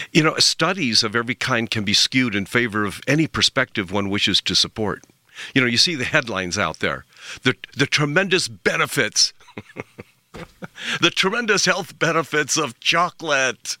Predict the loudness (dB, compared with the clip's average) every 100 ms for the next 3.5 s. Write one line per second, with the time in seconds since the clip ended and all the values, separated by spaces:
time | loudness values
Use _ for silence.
0 | _ -2 0 0 0 -2 2 0 2 -2
1 | -2 -2 -2 2 2 2 0 2 0 -2
2 | -10 _ 2 4 4 0 -4 -12 -20 _
3 | _ _ -20 _